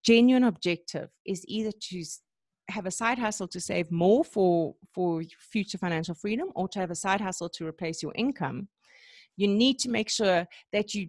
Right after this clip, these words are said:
pretend that money doesn't exist, that you do not access it, you do not put it into a space that you can, um, uh, replace it, because otherwise what's gonna end up happening is you're gonna end up having to have more, a higher job and a higher hurdle to leave your,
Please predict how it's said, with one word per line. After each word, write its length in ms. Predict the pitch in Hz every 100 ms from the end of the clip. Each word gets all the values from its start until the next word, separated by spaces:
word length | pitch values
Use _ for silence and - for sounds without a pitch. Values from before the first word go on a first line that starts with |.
| -
pretend 400 | 208 - 269 269
that 160 | 208 202
money 300 | 190 175 165
doesn't 340 | - 214 220 202
exist, 460 | 170 160 - - -
that 200 | 180 -
you 80 | 175
do 180 | 240
not 180 | 269 294
access 420 | - 202 - 196 -
it, 140 | 185 -
you 120 | 165
do 160 | -
not 200 | 254 262 262 _ - - _
put 120 | 269
it 140 | 277 220
into 300 | 226 220 214
a 60 |
space 640 | 196 - 196 190 - - - 190
that 160 | 180 -
you 120 | 190
can, 580 | - 180 175 170 165 160
um, 320 | 165 160 160 - _ _ - -
uh, 360 | 113 143 160 143
replace 400 | 196 - 302 339
it, 80 | -
because 260 | 233 240 196
otherwise 360 | 220 240 226 226
what's 120 | 220
gonna 180 | 196 185
end 240 | - 247
up 120 | 247 196
happening 540 | 196 - 156 135 190 - - - -
is 200 | 196 180
you're 180 | 226 247
gonna 160 | 220
end 220 | 202 196
up 120 | 185 196
having 240 | 196 190
to 100 | 190
have 140 | 170
more, 600 | 170 170 196 220 214 202 - _ _
a 60 | 180
higher 460 | - 254 247 220 185
job 320 | 175 165 160
and 100 | 156
a 60 |
higher 400 | 165 233 220 190
hurdle 400 | 170 175 165 151
to 160 | - -
leave 260 | 160 160 156
your, 340 | 156 151